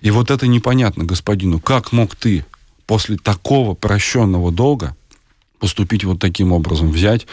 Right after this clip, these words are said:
и посадить в темницу должника, который тебе, ну, ничтожную часть был должен в сравнении с тем, что я тебе простил? И вот эта притча как раз о чем?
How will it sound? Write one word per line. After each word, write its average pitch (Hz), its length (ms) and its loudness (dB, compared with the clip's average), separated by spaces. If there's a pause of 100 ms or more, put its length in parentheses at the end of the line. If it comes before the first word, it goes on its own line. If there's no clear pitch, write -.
(160)
и - 80 -6
посадить 107 440 0
в - 80 -10
темницу 104 500 2
должника, 98 400 2
который 101 520 -2
тебе, 117 360 0 (340)
ну, 117 80 2
ничтожную 135 600 2
часть 120 280 -2
был 92 240 -4
должен 107 540 0
в 92 60 -4
сравнении 107 440 2
с - 60 -4
тем, 113 220 0
что - 160 -2
я 101 160 2
тебе 85 240 -4
простил? 80 560 -4 (480)
И 104 320 2 (300)
вот 110 400 -2
эта 117 240 0
притча 127 420 0
как 110 220 0
раз 123 340 2
о 110 120 2
чем? 101 340 0